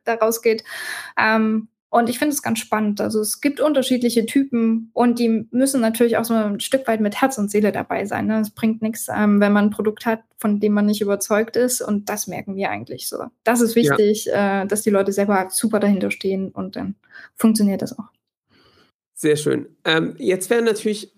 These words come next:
Speaker 2: für mich ganz interessant, wenn ihr, äh, wenn ihr jetzt über die, über die Zukunft, ähm, ähm, sprecht.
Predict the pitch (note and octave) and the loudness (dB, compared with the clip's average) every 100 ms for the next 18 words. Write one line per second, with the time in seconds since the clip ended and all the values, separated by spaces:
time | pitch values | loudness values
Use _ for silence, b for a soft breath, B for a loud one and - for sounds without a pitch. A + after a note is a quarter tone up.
0 | _ - F#3 E3+ G3 F#3+ F3+ - - D3+ | _ -6 0 0 2 0 0 -4 -4 -4
1 | E3+ F3 G3 - D#3+ D#3+ E3 E3 E3 E3 | -2 -2 -2 -2 0 2 0 0 2 2
2 | D#3+ D#3+ D#3+ D#3+ - A#2 E3+ D3+ E3 D#3 | 2 2 0 -4 -12 -12 -2 2 4 2
3 | D#3 E3+ D#3+ D#3 D3+ D3+ D3+ - D#3 D#3 | 2 0 0 0 0 0 0 -2 0 0
4 | D3+ - G3 D#3 C#3 D3 - - D#3 D3+ | 0 -2 0 -2 -4 -6 -16 -12 -6 -4
5 | - D2 C#2+ C#3 - - - - - B2+ | -2 -2 -4 -6 -10 -12 -10 -12 -6 -4
6 | D3+ D3+ | -4 -8